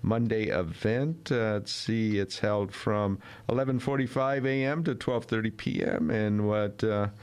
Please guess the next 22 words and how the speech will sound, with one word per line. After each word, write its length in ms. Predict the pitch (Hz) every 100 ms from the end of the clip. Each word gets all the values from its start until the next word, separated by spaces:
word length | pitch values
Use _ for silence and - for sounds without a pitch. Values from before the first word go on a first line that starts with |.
| - - -
programming, 600 | - 117 110 110 107 107
it 80 | 101
says 180 | - 104
pro-, 220 | - 120
their 180 | 104 110
programming 720 | 110 117 117 113 113 113 107
assistant 480 | 101 120 117 117 104
there 160 | 117
will 220 | 143 117 101
read 200 | 110 101
stories, 400 | - 110 113 113
articles, 640 | 110 113 123 123 117 113 -
et 80 | 110
cetera 360 | - - - -
aloud, 440 | 123 147 127 92
and 100 | 95
it's 180 | 92 -
open 360 | 101 113 113 113 - - - -
to 220 | - 156 -
adults. 500 | 131 147 147 - -
So 300 | - 104 101
that's 420 | 117 - -